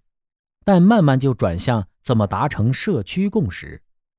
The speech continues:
这是未来发展的一个必然方向。在社区里，达成共识需要凝聚一群真心认同该通证价值的人，让大家在价值体系内找到自己的方式来延伸自我，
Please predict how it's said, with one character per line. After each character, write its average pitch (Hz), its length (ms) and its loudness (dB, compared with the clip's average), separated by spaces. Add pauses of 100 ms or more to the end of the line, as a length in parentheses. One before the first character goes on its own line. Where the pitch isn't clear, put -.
(320)
这 151 120 2
是 120 120 0
未 139 180 0
来 90 160 -2
发 127 240 -4
展 107 120 -2
的 80 80 -4
一 104 120 -6
个 113 100 -6
必 208 220 -4
然 101 240 -8
方 90 200 -6
向。 - 240 -10 (920)
在 131 140 2
社 120 240 0
区 170 220 -4
里， 101 240 -4 (400)
达 156 220 0
成 147 180 0
共 180 220 0
识 95 340 -8 (100)
需 202 260 -4
要 160 160 2
凝 104 240 0
聚 160 200 -4
一 123 100 0
群 92 320 -6 (100)
真 190 200 2
心 180 280 -2
认 214 180 2
同 131 260 -6
该 117 220 -2
通 147 240 -2
证 120 180 -2
价 117 220 -4
值 78 140 -14
的 73 100 -14
人， 65 180 -18 (840)
让 127 180 2
大 117 140 2
家 123 180 2
在 117 180 2
价 135 240 -4
值 110 220 -4
体 92 220 -8
系 117 160 -6
内 123 280 -2 (160)
找 107 200 0
到 147 160 -2
自 214 180 -4
己 117 100 -6
的 82 100 -8
方 139 280 -2
式 135 400 -6
来 98 140 -4
延 104 300 -4
伸 156 260 0
自 - 200 -4
我， 95 320 -6